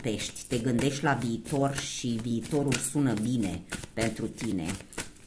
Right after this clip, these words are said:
pentru că ai parte de un nou început în iubire și din ieșirea dintr-un impas mare. Dacă acum nu acționezi, rămâi blocat aici într-un opt de spade, cu frici, cu temeri,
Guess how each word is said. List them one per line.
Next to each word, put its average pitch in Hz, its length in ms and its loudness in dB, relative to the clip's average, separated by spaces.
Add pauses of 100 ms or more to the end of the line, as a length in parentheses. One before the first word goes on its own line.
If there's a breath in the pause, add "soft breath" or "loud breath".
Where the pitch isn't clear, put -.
pentru 117 540 2
că 101 420 0 (260)
ai 131 200 4
parte 135 420 4
de 113 160 0
un 110 180 2
nou 135 260 6
început 120 520 -2
în 113 200 0
iubire 113 440 0
și 113 240 -2
din 117 300 2
ieșirea 120 720 2 (800 loud breath)
dintr-un 127 520 4
impas 135 640 2
mare. 135 500 4 (1160)
Dacă 135 400 4
acum 151 320 6
nu 131 160 8
acționezi, 120 840 0 (100)
rămâi 117 340 2
blocat 117 460 0
aici 110 300 -2
într-un 95 300 -4
opt 110 200 -2
de 95 80 -2
spade, 101 640 -2 (800 loud breath)
cu 127 60 -4
frici, 143 540 0
cu 110 160 -6
temeri, 120 640 0